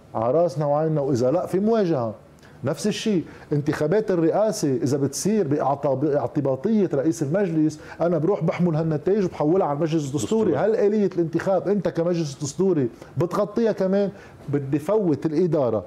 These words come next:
Speaker 1: والقضاء والنقابات وأي طرف معني بالشأن العام قدام مسؤوليته المباشرة ياخد موقف. هيدا كله يا بفرجيك إنه في قوة سياسية عم تجي تغير الأجندة،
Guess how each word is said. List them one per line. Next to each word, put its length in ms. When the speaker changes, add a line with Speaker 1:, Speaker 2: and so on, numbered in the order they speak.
Speaker 1:
والقضاء 640
والنقابات 640
وأي 460
طرف 440
معني 260
بالشأن 360
العام 420
قدام 460
مسؤوليته 560
المباشرة 580
ياخد 320
موقف. 280
هيدا 400
كله 600
يا 460
بفرجيك 580
إنه 160
في 160
قوة 300
سياسية 680
عم 280
تجي 240
تغير 540
الأجندة، 560